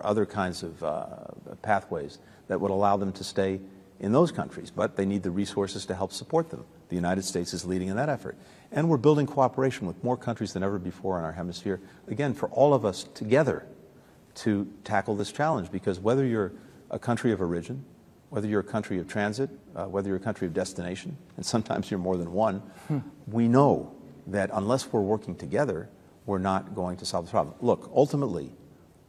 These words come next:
Speaker 1: what we want, what President Biden wants, is for migration and for our border, uh, to be safe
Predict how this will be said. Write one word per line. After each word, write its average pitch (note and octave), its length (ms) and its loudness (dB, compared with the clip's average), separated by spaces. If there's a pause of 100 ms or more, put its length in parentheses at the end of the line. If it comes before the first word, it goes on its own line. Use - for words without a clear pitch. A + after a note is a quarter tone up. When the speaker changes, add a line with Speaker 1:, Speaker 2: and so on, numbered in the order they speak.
(160)
Speaker 1:
what G2 180 0
we A2+ 140 4
want, G#2 320 2 (180)
what - 160 -10
President G#2+ 420 2
Biden F2+ 280 2
wants, D#2 460 -8 (460)
is G#2 280 0
for G2 320 -2 (120)
migration F2 600 -4 (200)
and E2 200 -8
for C#2+ 160 -6
our D2 80 -6
border, D3 400 0 (420)
uh, D#2 360 -4 (100)
to - 80 -12
be D#2 140 -8
safe - 440 2